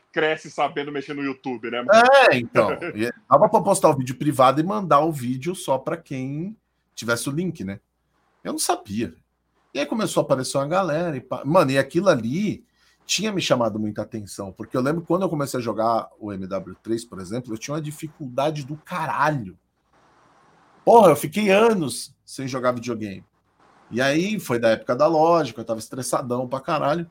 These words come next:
Speaker 2: "Meu irmão, porra, compra o PlayStation, velho. Começa a jogar com nós e pá."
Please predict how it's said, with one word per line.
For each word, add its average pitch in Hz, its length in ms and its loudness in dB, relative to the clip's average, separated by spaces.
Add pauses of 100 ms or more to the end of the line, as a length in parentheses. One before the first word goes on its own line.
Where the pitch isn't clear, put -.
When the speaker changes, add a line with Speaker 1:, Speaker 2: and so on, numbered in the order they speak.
(100)
Speaker 2:
"Meu 170 100 0
irmão, 170 180 2
porra, 156 360 2
compra 143 260 -10
o 170 40 -14
PlayStation, 190 640 0
velho. 101 200 -8 (1160)
Começa 127 320 0
a - 20 0
jogar 156 280 2
com 165 180 -6
nós 151 380 0
e 120 60 -10
pá." 151 360 0